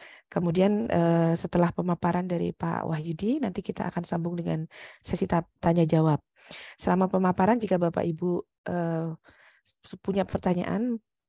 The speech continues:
bisa dituliskan di kolom chat, tapi bisa juga nanti menanyakannya ketika di sesi tanya jawab, langsung raise hand. Kemudian, eh, Bapak Ibu, tadi saya sudah share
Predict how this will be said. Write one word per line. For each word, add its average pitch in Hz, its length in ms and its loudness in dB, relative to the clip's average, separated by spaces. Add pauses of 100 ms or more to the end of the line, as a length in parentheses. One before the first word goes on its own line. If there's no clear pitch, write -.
bisa 175 240 -4
dituliskan 180 480 -2
di 180 80 -4
kolom 170 400 0
chat, 220 160 4 (920)
tapi 180 280 -2
bisa 185 240 0
juga 175 240 0
nanti 185 320 -2
menanyakannya 180 1040 -2
ketika 185 640 0 (560)
di 180 160 -2
sesi 185 240 -2
tanya 180 280 0
jawab, 165 320 2 (360)
langsung 180 580 -6
raise 160 380 -2
hand. 143 320 -4 (680)
Kemudian, 185 600 2
eh, 175 400 4
Bapak 185 400 -4
Ibu, 208 160 2
tadi 190 180 0
saya 190 320 -2
sudah 175 300 -2
share 196 440 -2